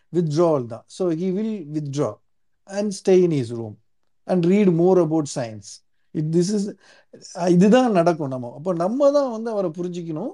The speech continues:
அவருக்கு ஏத்த ஒரு ஜாபை பார்க்கறதுக்கு அவரை என்கரேஜ் பண்ணணும்னா ஹெல்ப் பண்ணலாம். எல்லாரும் பார்க்குற ஜாப் தான் அவரும் பண்ணணும்னு வற்புறுத்தக்கூடாது. எ-, நிறைய பணம் கிடைக்கிற ஜாப் தான் பண்ணணும்னு வற்புறுத்தக்கூடாது.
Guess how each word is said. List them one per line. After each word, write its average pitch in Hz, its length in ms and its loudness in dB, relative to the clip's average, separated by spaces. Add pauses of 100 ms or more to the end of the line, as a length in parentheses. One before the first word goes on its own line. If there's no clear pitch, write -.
(320)
அவருக்கு 180 400 -2
ஏத்த 233 580 0
ஒரு 175 160 0
ஜாபை 165 580 0
பார்க்கறதுக்கு 151 460 -6
அவரை 170 260 -6
என்கரேஜ் 151 440 -6
பண்ணணும்னா 196 360 -6
ஹெல்ப் 226 200 0
பண்ணலாம். 117 400 -8 (340)
எல்லாரும் 220 560 2
பார்க்குற 196 300 -2
ஜாப் 165 320 -6
தான் 180 140 -6
அவரும் 156 280 -10
பண்ணணும்னு 156 440 -8
வற்புறுத்தக்கூடாது. 143 880 -4 (360)
எ-, 160 380 2
நிறைய 180 360 2
பணம் 180 340 -2
கிடைக்கிற 160 320 -2
ஜாப் 143 320 0
தான் 147 180 -4
பண்ணணும்னு 135 300 -8
வற்புறுத்தக்கூடாது. 117 800 -6